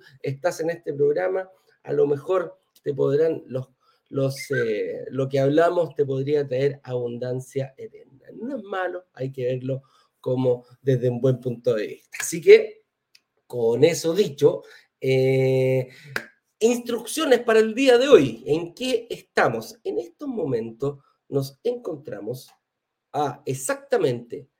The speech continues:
un día y diez horas de, mm, nuestro próximo lanzamiento relámpago. El lanzamiento relámpago consta de, eh, un lanzamiento que vamos a hacer presentando alguna oportunidad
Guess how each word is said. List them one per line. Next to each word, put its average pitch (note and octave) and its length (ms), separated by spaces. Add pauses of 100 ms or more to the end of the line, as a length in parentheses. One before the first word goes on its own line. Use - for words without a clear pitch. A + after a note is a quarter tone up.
(500)
un D4 220
día - 320 (200)
y C3+ 160
diez E3 420
horas G#3 500 (300)
de, C3+ 680
mm, C3 520 (180)
nuestro - 520
próximo G#3+ 580 (220)
lanzamiento G#3+ 1300 (260)
relámpago. D3 1080
El F#2+ 80
lanzamiento A#2+ 460
relámpago F3+ 640
consta C#3 400
de, B2+ 360 (400)
eh, G2+ 500
un G#2 200
lanzamiento B2+ 540
que A2 120
vamos B2 180
a D3+ 40
hacer F3+ 380
presentando C3 600
alguna C3 380 (480)
oportunidad D#3+ 920